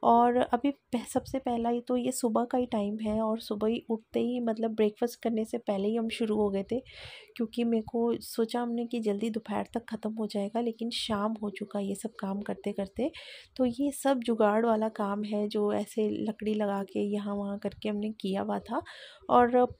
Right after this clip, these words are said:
बस मेन काम तो वॉलपेपर निकालने का होता है, क्योंकि वॉलपेपर भी चेंज करना है। वैसे बहुत ज़्यादा ख़राब नहीं हुआ था, but still मेरे को लगा कि चेंज कर देते हैं, क्योंकि मेरे यहाँ पे शेल्फ पे एक जगह पानी लीक होता है जो थोड़ा सा चला जाता है श-,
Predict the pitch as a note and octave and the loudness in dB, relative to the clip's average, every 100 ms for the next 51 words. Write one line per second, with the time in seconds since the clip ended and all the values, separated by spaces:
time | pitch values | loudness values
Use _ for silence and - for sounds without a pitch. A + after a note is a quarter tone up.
0 | A#3+ A#3 - A3+ A3+ A#3+ C4+ C4+ B3+ B3 | 2 2 2 -4 0 0 0 0 -2 0
1 | B3+ B3 G3+ G3 A3 A3 A3+ A3 G#3 G3 | 0 2 4 4 2 0 -2 -2 -2 0
2 | F#3+ G3+ A3 G#3+ G#3+ - G#3+ B3 A3+ G#3+ | 0 0 -2 0 -2 -2 -4 -2 -6 -6
3 | A3 G3 G3+ G#3 G3+ G#3 G#3+ - G3 G#3+ | 0 0 0 -4 -4 -6 -6 -4 -4 -4
4 | - G3+ G3+ D4+ - - _ - - - | -6 -4 -2 -4 -6 -20 _ -20 -20 -18
5 | - A#3+ A#3 C4 B3+ B3 B3+ A#3 B3+ C4 | -4 -2 0 0 2 0 2 2 0 -2
6 | A3+ G#3+ A3+ A3+ A3+ B3+ A#3 G#3+ G3 B3+ | 2 2 2 0 -2 0 0 0 0 -4
7 | E4+ - - - - C4 - - C4 C4 | -6 -10 -18 -18 0 0 0 0 0 0
8 | B3+ - B3 A3 A#3 A#3+ B3+ A3+ A3 A#3 | -2 -2 0 0 0 -4 -6 -2 -2 -4
9 | - G#3+ A3 A3+ A3+ A3 A3+ A3 - A#3+ | -2 -2 2 0 0 -4 -4 -10 -6 -6
10 | A3+ A3+ A3+ A3+ A3+ - G#3+ A3 G#3+ G#3+ | -6 -2 0 2 0 0 -2 -2 -2 -4
11 | G#3+ A3+ A3 A3 A3 G#3 - A#3 A3 G#3 | -4 -2 -2 -2 0 -2 -2 -2 -2 -2
12 | G#3 A3 A3 G3 F#3+ A3 G#3+ G#3+ A3 G3 | -4 -4 -2 -2 -2 -2 -4 -4 -6 -2
13 | G#3+ A3 A#3 A#3 G3+ G#3 G#3+ A3+ - F#3+ | -2 -2 -4 -4 -4 -4 -4 -6 -4 -4
14 | G3+ G3+ F#3+ G3+ G#3+ - | -2 -4 -2 -4 -2 -6